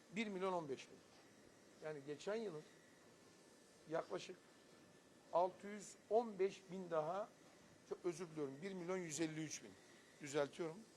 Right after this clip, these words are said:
Bir milyon yüz elli üç bin. Geçen yılın nereden bakarsanız beş yüz bine yakın daha fazla bu sene pasaport basmış olduk.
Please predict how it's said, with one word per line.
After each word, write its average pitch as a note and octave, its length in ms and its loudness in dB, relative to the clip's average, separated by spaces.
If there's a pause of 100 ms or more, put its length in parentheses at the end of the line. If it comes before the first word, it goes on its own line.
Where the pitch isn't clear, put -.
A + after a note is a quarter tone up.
(420)
Bir F#3 100 0
milyon E3+ 240 -2
yüz D#3 240 -6
elli D#3 220 -4
üç C3 200 -6
bin. - 80 -14 (640)
Geçen E3+ 280 0
yılın G3 320 -2
nereden F#3 340 0
bakarsanız D#3 540 -2 (920)
beş G#3 260 4
yüz D#3+ 180 -12
bine D#3+ 120 -4
yakın D#3 400 -2
daha F3 260 2
fazla E3 340 -4
bu E3 60 -12
sene D3+ 200 -6
pasaport D3+ 540 -8
basmış C#3 340 -6
olduk. A#2+ 160 -8